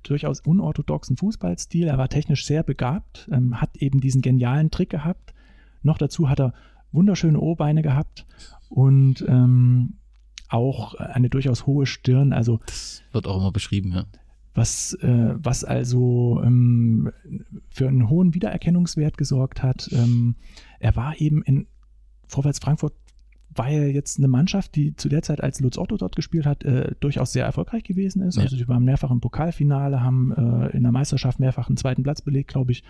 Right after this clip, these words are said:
Speaker 2: Ja.
Speaker 1: Und, äh, auch regelmäßig im Europapokal gespielt.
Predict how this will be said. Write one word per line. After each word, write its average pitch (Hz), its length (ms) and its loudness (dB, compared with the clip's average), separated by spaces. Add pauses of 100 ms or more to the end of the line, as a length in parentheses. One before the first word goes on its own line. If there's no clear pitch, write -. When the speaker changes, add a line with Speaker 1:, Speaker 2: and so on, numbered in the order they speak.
(160)
Speaker 2:
Ja. 95 100 -4 (380)
Speaker 1:
Und, 127 500 4
äh, 113 540 0 (260)
auch - 220 -4
regelmäßig 135 460 0
im 131 120 0
Europapokal 165 600 -4
gespielt. 156 500 -4